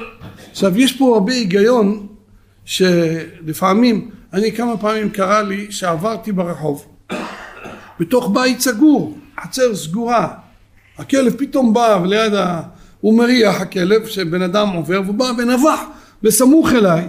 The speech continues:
זה, למרות שהוא סגור שם, הוא לא יכול לעשות לי שום דבר, אבל זה מבהיל, באותו רגע זה ממש, כל אדם נורמלי נבהל. מה זה פתאום הוא שומע נביחה כזאת חזקה? זה מפחיד. אז לכן הרמב"ם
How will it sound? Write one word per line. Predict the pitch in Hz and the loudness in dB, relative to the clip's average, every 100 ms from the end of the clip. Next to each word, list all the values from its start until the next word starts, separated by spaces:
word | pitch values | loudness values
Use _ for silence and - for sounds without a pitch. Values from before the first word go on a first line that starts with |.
| - | -10
זה, | 165 185 185 185 180 | -8 -6 -6 -4 0
למרות | 202 208 311 - | 2 4 2 4
שהוא | 302 277 262 269 254 | 6 6 4 2 0
סגור | 247 254 349 349 | 0 4 4 4
שם, | 320 277 | 4 2
הוא | 226 233 | 4 2
לא | |
יכול | 269 269 262 | 2 2 2
לעשות | 254 254 - | 0 -4 -4
לי | 254 | -4
שום | 262 269 | -2 0
דבר, | 262 254 254 - - - - | 2 2 -2 -4 -12 -20 -4
אבל | 185 190 | 0 4
זה | 247 | 6
מבהיל, | 247 220 269 339 185 | 6 6 6 6 4
באותו | 170 214 294 | 2 0 -2
רגע | 302 294 254 | -4 0 0
זה | 233 | 0
ממש, | 240 277 294 - - - _ | 0 0 0 -4 -18 -20 _
כל | 285 285 | 2 2
אדם | 233 269 247 | 4 6 6
נורמלי | 247 233 233 226 240 | 4 2 2 2 4
נבהל. | 247 233 285 294 - - - - - _ _ _ _ | 4 4 2 2 0 -4 -18 -20 -20 _ _ _ _
מה | 247 | 0
זה | 269 - | 0 -2
פתאום | 330 320 294 | -2 2 4
הוא | |
שומע | 233 262 294 269 | 4 4 4 4
נביחה | 240 220 220 302 294 | 0 0 -2 -2 -2
כזאת | 233 247 - | -6 -6 -8
חזקה? | 214 208 - 254 220 - - - - | -6 -6 -2 0 0 -4 -20 -20 -4
זה | 202 | 0
מפחיד. | 233 220 - 302 175 123 - - _ _ _ _ _ _ _ - | 2 0 2 2 2 -4 -12 -20 _ _ _ _ _ _ _ -4
אז | 180 165 | -2 0
לכן | 202 - 311 302 254 | 0 2 2 4 4
הרמב"ם | 196 226 254 269 233 226 240 240 | 2 2 4 6 6 4 2 -2